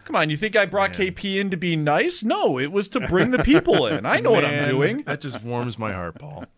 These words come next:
Speaker 2: <laughs>
Speaker 1: Paul, thank you again, and, uh, we can't wait to hear you later tonight.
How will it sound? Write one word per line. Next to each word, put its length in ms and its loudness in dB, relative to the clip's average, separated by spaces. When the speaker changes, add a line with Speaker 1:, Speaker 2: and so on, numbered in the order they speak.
Speaker 2:
<laughs> 80 -14
Speaker 1:
Paul, 300 4
thank 340 2
you 120 4
again, 420 2
and, 200 -2
uh, 240 4
we 120 -2
can't 200 -2
wait 180 -2
to 60 -4
hear 120 2
you 100 2
later 240 0
tonight. 300 -2